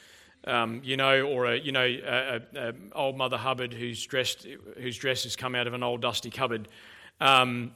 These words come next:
or, you know, some potato sack kind of thing. And some Christian groups do interpret modesty wrongly in that way,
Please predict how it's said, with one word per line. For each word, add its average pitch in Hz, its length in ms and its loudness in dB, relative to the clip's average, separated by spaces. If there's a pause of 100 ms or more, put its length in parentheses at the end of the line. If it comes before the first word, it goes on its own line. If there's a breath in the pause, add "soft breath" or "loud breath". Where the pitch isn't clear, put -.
or, 135 240 2
you 143 120 0
know, 131 160 4
some 127 280 0
potato 135 420 4
sack 127 340 0
kind 135 200 -2
of 127 60 -8
thing. 147 120 -2
And 175 140 2
some 214 300 4
Christian 175 460 0
groups 143 340 0
do 151 120 0
interpret 156 640 0
modesty 131 400 -4
wrongly 131 560 -2
in 123 80 -4
that 123 220 -2
way, 123 320 2